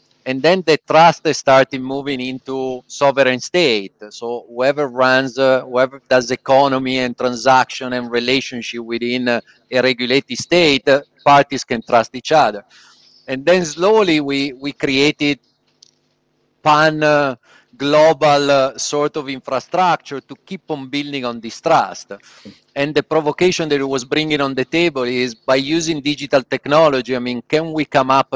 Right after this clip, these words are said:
to an environment, uh, where we're not gonna look, uh, if you want, uh, at unions like European Union, uh, or larger country, larger economy, but can we have a global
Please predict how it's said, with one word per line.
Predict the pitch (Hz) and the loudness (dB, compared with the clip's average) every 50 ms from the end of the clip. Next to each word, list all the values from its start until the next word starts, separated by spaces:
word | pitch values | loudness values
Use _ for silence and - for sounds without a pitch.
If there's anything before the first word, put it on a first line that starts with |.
| 127 - | -10 -8
to | - 127 | -8 -6
an | 120 | -6
environment, | 120 117 117 107 127 139 143 139 127 123 117 113 110 107 107 107 110 _ | -6 -8 -4 2 4 6 6 6 6 4 0 -2 -6 -8 -8 -8 -8 _
uh, | 117 113 117 110 110 120 | -6 -6 -6 -6 -8 -6
where | 127 127 120 | -4 -4 -4
we're | 120 123 120 117 | -4 -6 -10 -4
not | 120 139 139 | -2 -4 -2
gonna | - 139 131 131 123 | -2 -4 -2 -2 -2
look, | 120 117 120 123 123 - - - | -2 -2 -4 -4 -6 -6 -2 0
uh, | 123 117 113 - _ _ - - _ _ _ | 0 0 0 -2 _ _ -20 -20 _ _ _
if | 110 - - | -20 -12 -10
you | 120 117 | -8 -2
want, | 120 120 120 123 123 120 - | 0 2 2 2 0 0 0
uh, | 120 120 120 - _ - | -2 -2 -2 -2 _ -12
at | 123 - _ - | -12 -12 _ -14
unions | 131 131 139 139 135 135 131 131 131 127 120 - | -10 -8 -8 -6 -4 -2 -2 -2 -2 -4 -6 -6
like | - 120 117 113 113 120 | -4 0 2 2 2 2
European | 117 117 120 120 110 - 127 127 127 123 127 | 0 0 -2 -2 -4 -4 -4 -2 -2 -2 -2
Union, | 127 135 135 127 131 131 127 127 127 123 123 123 123 | -4 -6 -6 -6 -6 -6 -4 -2 -2 -2 -2 0 0
uh, | 120 123 117 - _ - _ _ _ | -2 -2 -2 -6 _ -20 _ _ _
or | 117 117 123 123 127 110 - _ _ | 0 2 2 2 2 0 -4 _ _
larger | 113 117 123 131 135 135 131 - 135 | 0 4 4 6 6 4 2 -2 -6
country, | 123 - - 135 131 139 135 - 127 127 123 | -4 2 4 4 4 4 2 0 0 -2 0
larger | 123 127 127 131 120 131 131 127 | 2 2 2 2 2 -2 -4 -4
economy, | 127 - - 147 143 143 139 131 123 123 120 | -4 -2 2 2 2 4 2 0 -4 -6 -8
but | 113 120 113 - _ | -6 -6 -6 -6 _
can | 131 131 135 135 | -8 -6 -6 -6
we | 131 131 | -6 -2
have | 127 127 131 127 117 | 0 0 0 0 -2
a | 127 123 | -8 -10
global | - _ - 131 131 135 135 139 139 131 117 135 123 117 110 110 104 107 101 | -8 _ -4 -2 2 4 4 6 4 4 4 4 4 4 4 2 0 -2 -6